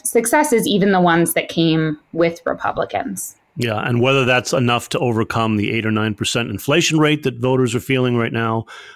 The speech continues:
Speaker 2: we will have to see. But that's where we are. That's the Inflation Reduction Act. It is finally law. We will certainly be,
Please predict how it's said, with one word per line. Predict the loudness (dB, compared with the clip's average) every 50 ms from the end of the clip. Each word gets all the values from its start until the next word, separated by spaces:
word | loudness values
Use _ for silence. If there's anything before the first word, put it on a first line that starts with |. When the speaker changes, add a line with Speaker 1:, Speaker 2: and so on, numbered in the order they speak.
| _ _
Speaker 2:
we | 0 2 2
will | 2 0 0
have | -2 -4 -4 -4
to | -6
see. | -4 -2 0 2 2 2 2 2 0 -2 -6 -12 -18 -20 -20 -20 -20 -20 _ _ _ _
But | -4 2 4 6 6 6 4 -2 -6
that's | -4 0 2 2 2 0 2
where | 2 4 6 6
we | 6 4 4
are. | 4 4 4 4 2
That's | 2 0 0 0 -2 -2
the | 0 0
Inflation | 0 0 0 0 0 0 0 2 0 0 0 0
Reduction | 2 2 0 0 0 0 -2 -2 0
Act. | 0 -2 -2 -4
It | -2 -2
is | -2 -2 -4
finally | -4 -2 -2 0 0 0 0 0 0
law. | 0 0 0 2 2 2 2 2 2 0 -2 -2
We | -6 -6
will | -4 -4 -6
certainly | -4 -2 -4 -2 -2 -2 -2 -2
be, | -2 -2 -4 -4 -4 -6